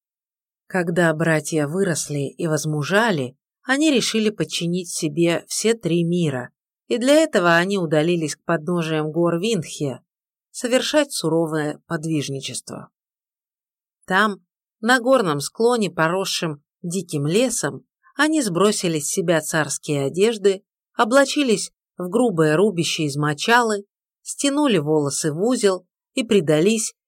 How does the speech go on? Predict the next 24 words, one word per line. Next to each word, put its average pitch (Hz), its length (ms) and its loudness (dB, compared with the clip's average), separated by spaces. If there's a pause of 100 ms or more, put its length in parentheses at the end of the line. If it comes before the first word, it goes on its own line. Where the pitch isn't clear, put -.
(140)
изнурительным 175 1000 0
истязаниям 147 800 -2
плоти. 151 560 -6 (1160)
Много 196 580 2
дней 190 380 2
и - 20 -2
ночей 156 480 0
провели 165 480 0
они, 165 480 0 (240)
питаясь 254 540 0 (260)
лишь 269 380 0
лесными 180 480 -2
плодами 170 680 0
и 151 60 -10
кореньями, 151 840 -2 (400)
а 165 140 -6
потом 254 540 -2 (320)
и 311 100 0
вовсе 311 400 2
отказались 170 680 0
от 151 180 -6
пищи 175 380 -4
и 156 60 0
воды. 160 520 -2